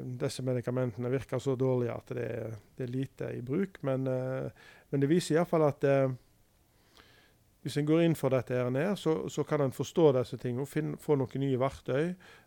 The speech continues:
eh, og, og slike verktøy skal en jo helst ha når en tar i bruk, eh, nye medikamenter, og, og det kan jo være en viktig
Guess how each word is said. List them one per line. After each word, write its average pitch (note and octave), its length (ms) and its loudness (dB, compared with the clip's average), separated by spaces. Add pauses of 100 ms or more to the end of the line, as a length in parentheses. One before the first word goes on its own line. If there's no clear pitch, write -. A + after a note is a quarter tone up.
(100)
eh, C3+ 300 -6
og, C3+ 380 0
og C3 260 -2
slike D#3+ 380 0
verktøy C3 400 -2
skal C#3+ 240 -2
en B2+ 80 -2
jo B2+ 160 -2
helst B2+ 480 -8
ha B2 280 0 (500)
når C3 140 -2
en A#2+ 60 -4
tar C3 200 -2
i C3 40 0
bruk, D3+ 480 0
eh, A#2 360 -6
nye A#2+ 220 -2
medikamenter, A#2 800 -8
og, B2 280 -6
og B2 360 -2
det D3 140 -2
kan D3 180 -4
jo D#3 120 0
være C#3 260 4
en C3 80 -2
viktig C3 640 -2